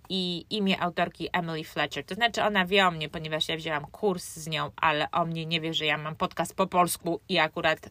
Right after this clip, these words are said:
um, polecam jej książkę. A nie wiem, czy książka jest przetłumaczona na język polski, czy nie, ale dla tych, którzy język angielski znają, to bardzo polecam.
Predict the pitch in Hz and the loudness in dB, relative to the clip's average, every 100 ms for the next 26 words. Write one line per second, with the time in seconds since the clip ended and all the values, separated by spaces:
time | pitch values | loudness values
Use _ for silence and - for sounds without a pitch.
0 | - 156 151 143 151 151 _ _ _ - | -6 0 0 0 -4 -14 _ _ _ 2
1 | 220 208 196 170 175 - 151 160 - - | 8 8 8 2 2 2 0 0 -6 -12
2 | _ _ - - - - - - - - | _ _ -20 -20 -20 -20 -20 -20 -20 -6
3 | - 208 294 339 294 277 247 220 214 202 | 4 4 4 2 2 -2 -2 0 2 2
4 | - 214 214 202 196 214 202 190 190 180 | -2 -2 2 0 0 0 0 2 0 0
5 | 185 - 170 180 - 262 330 - _ - | -6 0 0 0 -4 -4 -4 -8 _ -6
6 | 220 175 156 233 294 _ _ _ _ _ | 0 2 4 2 -2 _ _ _ _ _
7 | - - 190 185 190 196 208 - 254 226 | -10 -2 0 2 4 2 0 -6 -6 -4
8 | 240 214 208 214 196 202 190 208 185 185 | -2 -2 -2 -2 -2 -2 -2 -6 0 4
9 | 180 180 180 175 170 170 156 156 147 - | 6 4 -2 2 2 2 -4 -2 -2 -4
10 | - 165 | -6 -6